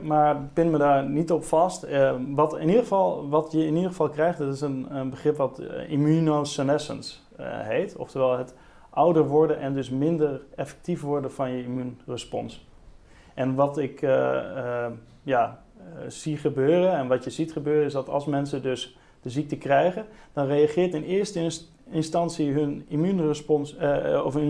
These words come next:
immuunsysteem te laat, waardoor in dit geval bijvoorbeeld coronavirus zich verder kan verspreiden door bijvoorbeeld de long, maar ook in de rest van het systeem. Maar op het moment dan dat het immuunsysteem aanslaat,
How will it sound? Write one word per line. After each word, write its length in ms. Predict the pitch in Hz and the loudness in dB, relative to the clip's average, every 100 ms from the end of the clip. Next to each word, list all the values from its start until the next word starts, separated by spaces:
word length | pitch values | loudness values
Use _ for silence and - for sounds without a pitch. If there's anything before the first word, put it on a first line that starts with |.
| 156 | 2
immuunsysteem 580 | 160 165 139 - 139 135 | 2 0 -2 0 0 4
te 120 | 170 | 6
laat, 380 | 147 143 - - - - - | 6 4 0 -12 -20 -20 -12
waardoor 560 | - 139 151 156 147 143 - | -4 4 6 8 6 2 -6
in 140 | 135 | -4
dit 160 | 139 143 | -2 -2
geval 380 | 131 135 123 120 | 0 2 2 2
bijvoorbeeld 320 | - 131 - | -4 -14 -6
coronavirus 840 | 123 123 135 127 131 131 123 117 - - - | 0 2 2 -2 -4 -4 -2 -4 -6 -20 -20
zich 320 | - 131 - - - _ _ - | -6 -4 -4 -10 -20 _ _ -16
verder 320 | - 156 151 | 0 2 2
kan 240 | - 143 127 | 2 0 0
verspreiden 580 | 127 - 135 151 180 151 | -4 -2 4 4 4 0
door 160 | 127 | -2
bijvoorbeeld 320 | 117 127 131 | -4 -6 -4
de 60 | 156 | 0
long, 220 | 190 190 | 2 4
maar 140 | 151 151 | 2 0
ook 160 | 147 | 0
in 120 | 143 | 0
de 60 | 127 | 2
rest 200 | 131 180 | 2 2
van 120 | 180 | 0
het 100 | 170 | -4
systeem. 440 | 170 165 175 190 - | -4 -2 0 0 -4
Maar 180 | - 143 | -4 -2
op 100 | 143 | 0
het 120 | 139 | -2
moment 420 | 127 127 135 196 196 | 0 0 2 0 2
dan 180 | 147 | 0
dat 180 | 131 135 | 2 0
het 140 | 123 151 | 0 -6
immuunsysteem 640 | 135 131 127 - 120 123 - - | -4 -4 -6 -6 -6 -6 -10 0
aanslaat, 640 | 165 220 226 185 208 247 | 2 2 2 0 0 -4